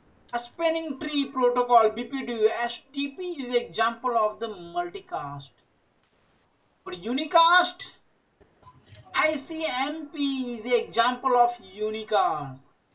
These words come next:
So I do the lab and I make you example to understand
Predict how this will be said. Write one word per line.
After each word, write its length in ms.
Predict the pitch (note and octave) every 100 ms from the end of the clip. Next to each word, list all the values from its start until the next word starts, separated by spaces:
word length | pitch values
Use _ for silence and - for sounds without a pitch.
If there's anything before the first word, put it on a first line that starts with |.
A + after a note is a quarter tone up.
| - _ _ _ - - - _ _ _ _ - - -
So 360 | - G3+ - - -
I 200 | F#3+ F3+
do 380 | D#3+ G#3 C#4 D#4+
the 120 | D#4
lab 540 | B3+ G#3 G3 G3+ G#3+ - _ _ _
and 100 | F#4+
I 220 | F#4+ F#4
make 480 | F4+ F4 F#4+ A4+ -
you 200 | A#3 G#3+ G3
example 800 | D#3+ D3 A3+ B3 B3+ C#4 C#4+ C#4+ _ _ -
to 80 | -
understand 920 | A3 A#3 C#4 B3+ - G#3+ G3 G#3